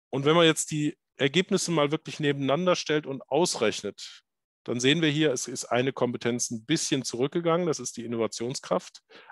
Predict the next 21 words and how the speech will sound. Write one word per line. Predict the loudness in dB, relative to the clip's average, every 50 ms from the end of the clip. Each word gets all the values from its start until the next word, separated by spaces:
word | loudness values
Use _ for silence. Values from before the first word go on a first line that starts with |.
| -8
Aber | -4 0 0 0 2
alle | 4 4 4 4 4 4 2 2
kom-, | -2 _ -4 -4 -4 0 0
anderen | 0 2 2 0 0 0 -2 -2
Kompetenzen | -4 -6 -6 -6 -4 -2 -2 -2 -2 -6 -8
sind | -6 -6 -6 -4 -2
mindestens | -2 0 0 -2 -2 -4 -8 -10
identisch, | -8 0 0 2 2 2 0 -4 -4 -2 0
wenn | 0 0 2 2
nicht | 2 0 0 -2
sogar, | -4 -4 -2 2 4 4 4 4 2 0
und | -4 -4 -4
das | -4 -6 -4
ist | -6 -8 -6
hier | -2 0 2 2 2 0 _ _ -20 -20 -20 _ _ _
von | -2 0
den | 0 0 2 4
Werten | 4 4 4 2 0 -2
her | 0 0 0
sehr | 2 4 4 4 4 2
hoch, | 0 0 0 0 -2 -4 -8 -18